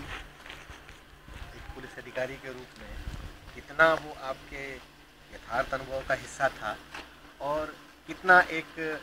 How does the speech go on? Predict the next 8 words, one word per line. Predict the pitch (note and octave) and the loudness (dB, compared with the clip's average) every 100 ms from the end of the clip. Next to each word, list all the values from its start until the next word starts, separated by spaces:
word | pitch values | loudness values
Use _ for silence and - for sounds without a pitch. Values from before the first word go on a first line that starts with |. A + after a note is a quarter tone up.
| C#3 | -4
रचनाकार | C3 C3+ C3 C#3+ D#3+ | 0 0 10 10 10
के | C#3+ | 6
रूप | B2+ A#2+ - | -6 -10 -10
में | C3 B2+ | -10 -8
जो | B2+ | -12
एक | - - - - - - - - - - - - | -12 -14 -14 -14 -14 -14 -14 -16 -18 -20 -16 -12
सच्चाई | - - C#3+ D3+ | -12 0 2 2
को | - - | -2 -10